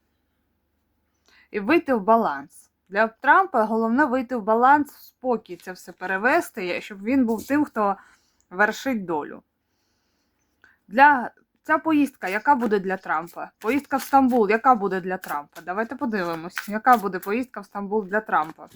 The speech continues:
Що він від цього отримає? Дивимось. Ну, результати. При цьому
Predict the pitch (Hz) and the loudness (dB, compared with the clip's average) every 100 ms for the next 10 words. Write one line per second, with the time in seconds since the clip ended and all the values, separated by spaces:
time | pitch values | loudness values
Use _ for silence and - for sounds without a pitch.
0 | - _ 254 247 208 196 226 208 202 185 | -20 _ -4 -2 -2 -4 -4 -4 -6 -8
1 | 165 156 175 _ - 190 185 202 247 - | -10 -12 -14 _ -12 -8 -6 -4 -6 -8
2 | - _ _ _ _ _ _ _ _ _ | -20 _ _ _ _ _ _ _ _ _
3 | _ _ _ _ - - _ _ _ _ | _ _ _ _ -20 -20 _ _ _ _
4 | _ _ _ _ _ _ _ _ _ 180 | _ _ _ _ _ _ _ _ _ -14
5 | 185 190 214 262 302 285 294 254 240 262 | -10 -6 -2 2 2 0 -4 -2 0 2
6 | 302 302 - 247 254 _ 285 285 254 233 | 0 0 0 0 0 _ -2 0 -2 -6
7 | - 233 220 285 294 285 254 - | -10 -8 0 4 4 4 2 -2